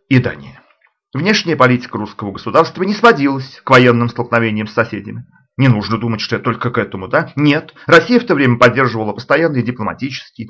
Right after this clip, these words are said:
торговые сношения со многими странами. В Москве бывали представители Ирана, Индии и Турции, и кабардинский князь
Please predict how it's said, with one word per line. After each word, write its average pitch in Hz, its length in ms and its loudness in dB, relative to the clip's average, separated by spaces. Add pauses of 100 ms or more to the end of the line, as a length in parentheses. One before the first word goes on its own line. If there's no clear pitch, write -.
(100)
торговые 139 440 2
сношения 127 500 -6
со 117 160 -4
многими 98 280 -8
странами. - 460 -6 (520)
В 131 40 -6
Москве 214 340 4
бывали 110 340 4
представители 104 720 -6
Ирана, 104 500 0
Индии 107 560 0
и 127 120 -4
Турции, - 580 -6
и 135 60 -2
кабардинский 135 580 0
князь 151 380 -2